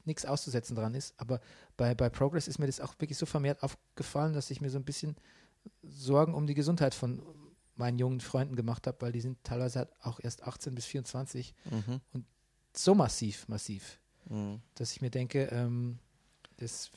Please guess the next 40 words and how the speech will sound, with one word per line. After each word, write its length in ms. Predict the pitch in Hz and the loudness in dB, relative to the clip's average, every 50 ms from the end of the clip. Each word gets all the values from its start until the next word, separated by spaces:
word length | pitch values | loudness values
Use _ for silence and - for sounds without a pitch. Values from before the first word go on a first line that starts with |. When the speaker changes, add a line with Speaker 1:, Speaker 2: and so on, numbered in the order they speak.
| 135 | -8
Speaker 1:
da 140 | - 127 117 | -4 -4 -2
müsste 260 | 120 123 - - 135 | -2 -4 -4 -4 -2
man 140 | 135 135 127 | -2 -2 -2
vielleicht, 380 | - - 135 127 131 127 - - _ | -4 -2 -2 -2 -2 -2 -4 -10 _
weil 140 | - 120 113 | -6 -6 -4
das 300 | 117 127 117 - - - - - | -4 -6 -6 -6 -10 -12 -12 -12
ist 180 | 127 - - 139 | -12 -10 -10 -10
im 80 | 120 | -8
Alter 300 | - 123 131 - 151 135 | -4 -4 -2 0 0 0
sicher 300 | 123 127 - - 135 127 - - | -2 -2 -4 -2 -4 -4 -4 -6
kein 180 | - 131 127 | -8 -6 -6
Spaß. 360 | - - - 101 95 - - - - - _ _ | -6 -6 -8 -8 -8 -8 -12 -16 -18 -20 _ _
Speaker 2:
Also 180 | - 113 107 110 | -2 0 0 2
ich 160 | 113 117 - | 0 -2 -2
muss 140 | - 120 123 | -2 2 4
ja 80 | 135 127 | 6 6
sagen, 160 | 131 131 135 | 6 4 2
ich 120 | 123 - | -2 -2
bin 120 | - 131 135 | 0 2 4
ja 80 | 127 | 4
auch 100 | 101 135 | 4 4
schon 160 | - - - | 2 0 -2
öfter 200 | - - - 135 | -2 -2 0 0
mit 100 | 127 123 | 0 0
den 120 | - 120 113 | -2 -4 -2
Kindern 320 | - 131 131 156 170 165 151 | -2 0 0 2 0 0 -2
in 80 | 151 | -2
England 320 | - 135 147 147 147 147 - | -2 -2 -2 -2 -2 -4 -4
gewesen. 420 | 139 135 135 143 143 147 147 143 - _ _ _ _ _ _ _ _ _ _ _ | -4 -2 -2 -2 0 -2 -4 -4 -6 _ _ _ _ _ _ _ _ _ _ _
Es 280 | - - - - - - _ _ _ | 0 0 0 0 -2 -6 _ _ _
ist 320 | - 135 - - - - - | 0 0 0 0 0 -2 -4
in 120 | 135 - - - | -4 -4 -2 -2
England 400 | - 98 127 143 165 175 - - | -2 0 2 2 0 0 0 -2
auch 140 | 107 - - | -4 -4 -4
wirklich 440 | 107 117 135 170 - - 160 - - | -2 0 0 0 0 -2 -6 -4 -4
nicht 160 | 139 147 - | -4 -2 -2
so 100 | - 120 | -2 -2
leicht, 340 | 113 110 107 - 147 - - | 0 0 0 -2 -2 -2 -2
deinen 140 | 127 120 | -4 -4
Kindern 440 | 117 - 139 143 151 151 151 151 - | -2 -2 -2 0 0 2 0 0 -2